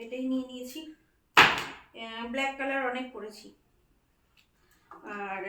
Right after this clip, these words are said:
আহ, এটা হচ্ছে রিশুর দুটো টি শার্ট, এটা একটা, এটা একটা। ফুল টি শার্টই নিয়েছি, এই ঘরে অনেক সময় এসি টেসি চললে ফুল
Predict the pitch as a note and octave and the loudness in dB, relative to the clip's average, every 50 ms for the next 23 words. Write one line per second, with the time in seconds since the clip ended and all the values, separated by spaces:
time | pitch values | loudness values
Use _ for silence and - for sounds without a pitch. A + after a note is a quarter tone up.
0 | G3+ G#3 G#3 G#3 - - - - - - - B3 B3 A#3+ - B3+ B3+ B3 B3 B3 | -4 -4 -6 -8 -12 -16 -20 -20 -14 -8 -4 -4 -4 -4 -2 -2 0 2 2 2
1 | B3 B3 A#3+ B3 - - - C4+ C4 B3+ B3 B3 A3+ A3+ - - B3+ B3 B3 B3 | 2 0 -2 -8 -10 -12 -6 -4 -4 -4 -4 -4 -8 -10 -12 -10 -6 -6 -6 -6
2 | A#3+ - - - _ _ _ _ - - - - - A#3+ B3 A#3+ B3 B3 B3 A#3 | -8 -10 -16 -20 _ _ _ _ -20 -20 -20 -18 -12 -10 -10 -8 -6 -8 -8 -8
3 | - A#3 - - C#4 D#4 D4+ - - - _ - - G3+ - G#3+ A3 A3 A3+ - | -8 -10 -8 -6 -8 -8 -8 -12 -18 -20 _ -20 -18 -16 -14 -12 -12 -12 -12 -14
4 | - - C#4+ E4 E4+ E4+ - - _ _ _ _ _ _ _ - - - - - | -14 -10 -8 -8 -8 -10 -14 -20 _ _ _ _ _ _ _ -20 -20 -20 -20 -20
5 | _ _ _ _ _ _ - - - - - - - - - - - - _ _ | _ _ _ _ _ _ -16 -14 -12 -12 -12 -12 -14 -18 -20 -20 -20 -20 _ _
6 | _ _ _ _ _ _ _ _ _ _ _ _ _ _ _ _ _ _ _ _ | _ _ _ _ _ _ _ _ _ _ _ _ _ _ _ _ _ _ _ _
7 | _ _ _ _ _ _ _ _ _ _ - C#4+ C#4+ C#4 C#4 C#4+ D4+ - - E4 | _ _ _ _ _ _ _ _ _ _ -12 -10 -10 -10 -8 -8 -8 -6 -4 -2
8 | E4 E4 D#4+ D#4+ D4 C#4 C4 B3+ B3 B3+ B3+ B3+ B3 B3+ - - _ _ _ _ | -2 2 2 2 2 2 0 -2 -4 -6 -6 -10 -10 -12 -12 -18 _ _ _ _
9 | _ _ _ _ _ - - - - _ _ - G#3+ A#3 A#3+ A#3+ A#3 A3+ A3+ A3+ | _ _ _ _ _ -20 -20 -20 -20 _ _ -14 -10 -8 -6 -6 -4 -6 -4 -4
10 | A3+ A3+ A3 A3 A3 G#3+ G#3 G#3+ B3 A#3+ B3 C4 C4 C4 C4+ C#4 - C#4+ C#4 C#4 | -4 -6 -6 -6 -8 -10 -8 -6 -4 -2 0 2 2 2 2 0 0 0 0 2
11 | C#4 C4+ C4 C4 B3+ C4+ C4+ C4+ C4+ C4+ C#4+ C4+ - C#4 C#4 C4+ C#4 C#4 - C4+ | 2 0 0 -2 -2 -4 -4 -4 -4 -4 -6 -8 -8 -6 -6 -6 -6 -6 -6 -8
12 | B3+ | -8